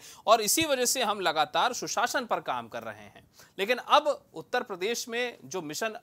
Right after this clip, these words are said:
अस्सी के तहत हम काम करेंगे, उसमें कहीं ना कहीं उत्तर प्रदेश को विकास की गति पर ले आकर के एक नए उत्तर प्रदेश को जनता के सामने पेश करना है, चाहे वो रोजगार की दृष्टि से हो, चाहे वो व्यापार की दृष्टि से हो,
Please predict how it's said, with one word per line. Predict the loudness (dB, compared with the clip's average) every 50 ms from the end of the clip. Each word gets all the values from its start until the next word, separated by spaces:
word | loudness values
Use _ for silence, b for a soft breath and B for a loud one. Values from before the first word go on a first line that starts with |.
| -10 -8
अस्सी | -6 -6 -4 -6 -6
के | -6 -6
तहत | -4 -2 -2 -2 -2 -4
हम | -10 -10 -6
काम | -4 -4 -4 -4 -4
करेंगे, | -8 -8 -8 -8 -8 -8 -6 -6 -6 -8 -8 B B B B B
उसमें | -12 -10 -8 -8 -8
कहीं | -6 -6 -6 -6 -4 -6
ना | -6
कहीं | -6 -8 -8 -10 -10
उत्तर | -10 -12 -14 -10 -8 -8 -8
प्रदेश | -6 -8 -10 -8 -6 -6 -4 -4 -6 -8 -10 _ -10
को | -10 -8 -8
विकास | -10 -10 -6 -2 0 0 0 0 -2 -6
की | -12 -12 -14 -14
गति | -14 -14 -14 -14 -12 -10 -12 -10
पर | -6 -6 -6 -6
ले | -6 -8 -6
आकर | -4 -4 -6 -6 -8 -12
के | -10 -8 -6 -6 -6 -6 B B B B B -8
एक | -6 -6 -6
नए | -2 0 2 4 6 6 6 4 2 -2 -8 _ _ _ -14
उत्तर | -14 -12 -6 -2 -2 -2
प्रदेश | -2 -4 -10 -8 -4 -4 -2 -2 -4 -4
को | -6 -6 -6
जनता | -6 -6 -8 -8 -6 -6 -6
के | -6 -8
सामने | -10 -12 -10 -10 -10 -12 -14
पेश | -12 -10 -10 -10 -10 -8
करना | -10 -10 -10 -8 -6
है, | -6 -4 -6 -6
चाहे | -4 -4 -4 -4
वो | -6 -8
रोजगार | -8 -10 -10 -10 -10 -8 -6 -6 -6
की | -8 -8
दृष्टि | -10 -10 -10 -10 -10 -12 -12
से | -10 -10 -10
हो, | -8 -8 -8 -10 -12 _ b b b b b
चाहे | 0 2 2
वो | 2 0 -6
व्यापार | -10 -10 -12 -8 -4 -2 -2 -2
की | -4 -6 -8
दृष्टि | -6 -8 -8 -8 -10 -10 -10
से | -8 -8 -6
हो, | -6 -6 -8 -10 -12